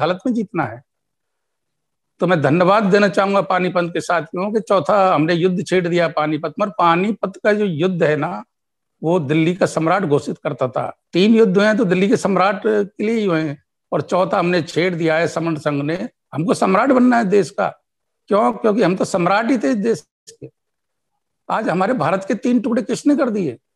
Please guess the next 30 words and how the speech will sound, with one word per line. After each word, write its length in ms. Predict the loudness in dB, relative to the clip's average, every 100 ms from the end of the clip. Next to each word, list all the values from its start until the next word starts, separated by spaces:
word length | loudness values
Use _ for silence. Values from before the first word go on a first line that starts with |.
| _ _ _ _
कौन 300 | -2 2 4
है 120 | 2
वो 140 | 2 2
नालायक 380 | 2 0 0
लोग 240 | 0 -2 -2
जिन्होंने 280 | -4 -4 -4
तीन 240 | -4 -4
टुकड़े 260 | -2 -2 0
कर 160 | -2
दिए 160 | 0 0
बांग्लादेश, 580 | 0 0 0 2 0 -2
पाकिस्तान? 600 | -4 -6 -10 -4 -4 -4 -10 _ _ _ _ _ -2
जबकि 260 | 0 4
हमारा 280 | 4 4 2
भारत 400 | 2 2 2 0
तो 80 | 0
अफगानिस्तान, 720 | 0 2 2 0 -2 0 -2 2
ईरान 260 | 2 2
भी 60 | 4
नहीं 140 | 2
थे 100 | 0
उस 140 | -4 -4
टाइम। 200 | -8 -8 -14 _ _ _ _ _
कहाँ 260 | -6 -2 -2
तक 60 | -2
बुद्ध 320 | -2 -2 0
का 80 | -2
साम्राज्य 520 | -2 0 2 2 0
था, 220 | -2 -2
कहाँ 300 | -2 -2 -2